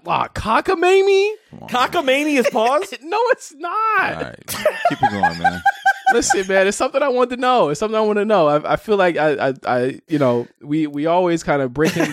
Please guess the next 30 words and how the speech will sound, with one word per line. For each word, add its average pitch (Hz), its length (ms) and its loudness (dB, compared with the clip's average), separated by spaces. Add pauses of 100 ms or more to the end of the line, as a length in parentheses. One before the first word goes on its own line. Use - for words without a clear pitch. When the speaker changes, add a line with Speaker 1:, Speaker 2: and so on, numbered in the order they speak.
(100)
Speaker 2:
<laughs> - 100 -14
Speaker 1:
boundaries, 160 600 0
breaking 156 340 -2
barriers 147 360 2
on 139 120 -2
here. 135 320 -2 (260)
So 135 180 -6
I 139 40 -2
want 139 180 -4
you 147 60 -2
guys, 135 320 0
we're, 127 200 -6
we're 127 140 -6
all 143 160 0
gonna 170 180 0
do 151 160 4
this. 139 380 0 (460)
I 117 60 -10
want 120 200 -4
you 131 60 -4
guys 120 220 0
to - 80 -4
close 131 300 0
your 135 120 0
eyes. 104 460 -6 (400)
All 110 80 -10
right? 113 260 -2 (300)
Close 123 280 -8
your 170 140 -2
eyes. 143 540 -2